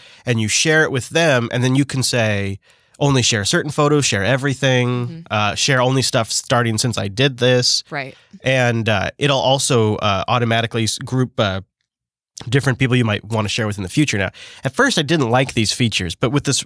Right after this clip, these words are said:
Speaker 1: with the recent refinements, it's actually getting where it's not, like, super heavy-handed.
Speaker 2: Mm-hmm.
Speaker 1: It's just, "Here's the suggestion button. If you wanna tap it, I'll just take care of the details," is basically how it's implemented now. Instead of,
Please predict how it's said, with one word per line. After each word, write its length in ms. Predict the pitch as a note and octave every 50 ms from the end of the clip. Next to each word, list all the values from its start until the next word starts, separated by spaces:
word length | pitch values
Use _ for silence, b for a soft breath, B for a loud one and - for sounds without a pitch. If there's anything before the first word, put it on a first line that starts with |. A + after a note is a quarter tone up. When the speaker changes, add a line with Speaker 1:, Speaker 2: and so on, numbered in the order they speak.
| _ -
Speaker 1:
with 220 | B2+ C3 C#3+ -
the 80 | C#3 B2
recent 340 | A#2+ E3 G#3 - - E3+
refinements, 640 | A#2+ C3 A#2+ - - D#3 D3+ E3+ F3 D#3 A#2 G2+ F#2+
it's 120 | A#2+ A2+ C3
actually 340 | C#3+ F3+ - - - B3 F#3+
getting 500 | C3+ C#3 C#3+ C#3 C#3 C3+ C3 B2+ B2 - _ _ _ -
where 140 | - C3+ B2
it's 180 | A#2 G#2+ - A#2
not, 320 | B2 C#3 D#3+ F3+ - -
like, 220 | D#3+ C3 A2+ -
super 340 | - - - D3+ D#3 - B2+
heavy-handed. 720 | A2 C3 C3 B2 A2+ G2 A2+ A2+ A#2+ C3+ C#3 D#3 E3+ E3+ - B B B B
Speaker 2:
Mm-hmm. 120 | B F#3 F3
Speaker 1:
It's 80 | C#3 -
just, 180 | E3 D#3 -
"Here's 220 | D#3+ D#3 F3+ F#3+ F3+
the 80 | G3 F3+
suggestion 460 | - D3+ B2 D3 C#3+ C#3+ - - C3+
button. 160 | A2 A2+ G2+
If 120 | G#2+ G2+ -
you 100 | C3 B2+
wanna 120 | A#2+ A#2
tap 300 | A2 - B2 A2 G#2+ -
it, 100 | G#2+ G2+ _ -
I'll 120 | A#2 B2
just 140 | A2 A2 G2+
take 160 | - A2 G2
care 120 | - - A2
of 80 | G2+
the 80 | F#2 G2
details," 440 | F#2 G2+ F#2+ - - - - - - -
is 80 | B2
basically 380 | G#2+ C3+ C3 A#2 C3+ B2+ A#2 G#2+
how 80 | G#2+
it's 100 | G2+ -
implemented 480 | A#2 G#2+ G2 G2 G2 F#2 F2+ - - -
now. 160 | F2 C#2+ C2
Instead 220 | - A2+ - C#3 A#2+
of, 100 | A2